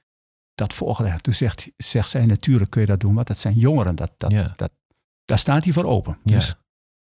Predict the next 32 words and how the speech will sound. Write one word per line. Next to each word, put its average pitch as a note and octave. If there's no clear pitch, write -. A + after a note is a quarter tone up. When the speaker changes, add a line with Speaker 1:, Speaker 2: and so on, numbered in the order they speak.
Speaker 1:
die A#2
jongelui C3
gaan A2
met G#2+
z'n -
drieën B2+
geknield D#3
om A2
hem G2
heen C3+
zitten. C#3
En A2
toen B2
stelde A#2
Koen F3+
de D3
vraag: B2
"Meneer A2
Schelvis, A#2
wat C3
beweegt A2+
u B2+
om A2
op G2+
deze D#3
leeftijd C3+
hier A#2
nog C#3+
weer C#3+
naartoe C3+
te -
gaan?" E2